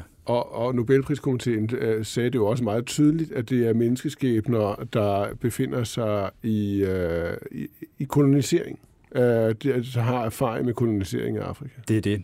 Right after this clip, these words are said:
Speaker 2: Det kan for eksempel være expats, der vender hjem til, til deres fædrene afrikanske land og er dybt desillusioneret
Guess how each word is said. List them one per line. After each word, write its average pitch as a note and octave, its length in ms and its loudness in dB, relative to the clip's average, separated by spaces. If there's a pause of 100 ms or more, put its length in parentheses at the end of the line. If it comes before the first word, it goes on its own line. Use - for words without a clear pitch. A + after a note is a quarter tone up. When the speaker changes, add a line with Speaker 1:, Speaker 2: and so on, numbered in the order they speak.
Speaker 2:
Det B2 100 0
kan G#2+ 100 -4
for - 80 -4
eksempel C3+ 360 0
være G#2+ 340 -2
expats, A2+ 440 -2
der A#2 100 0
vender A2 220 0
hjem A#2 240 2
til, A2+ 360 2
til A#2 220 -2
deres G#2 320 -2
fædrene A2+ 680 2
afrikanske A#2+ 580 0
land A2 280 0
og A2 100 -4
er G2+ 40 0
dybt A2+ 260 -2
desillusioneret A#2 640 2